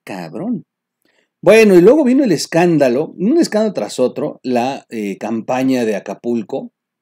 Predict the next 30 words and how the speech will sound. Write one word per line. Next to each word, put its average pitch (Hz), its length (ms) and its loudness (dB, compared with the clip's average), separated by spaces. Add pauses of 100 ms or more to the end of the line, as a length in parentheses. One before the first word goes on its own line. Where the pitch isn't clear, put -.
(1200)
que 110 440 -2
fue 120 220 -4
muy, 131 400 0
muy 104 180 -4
criticada. 107 800 -8 (160)
A 101 120 -10
mí 123 200 0
me 139 160 -2
gusta 107 340 -8
la 95 100 -6
campaña, 110 500 -8
soy 104 200 -8
sincero. 104 540 -8 (600)
El, 98 840 -6
el 107 160 -8
video 120 320 -2
está 127 140 -6
muy 127 180 0
bien 123 140 0
producido, 113 540 -4
el 104 200 -10
problema 101 580 -6
es 107 400 -10 (380)
muy 113 280 -2
mal 101 240 -6
dirigida 80 460 -14
la 71 100 -18
campaña. 107 480 -6
O - 40 -16
sea, 104 540 -8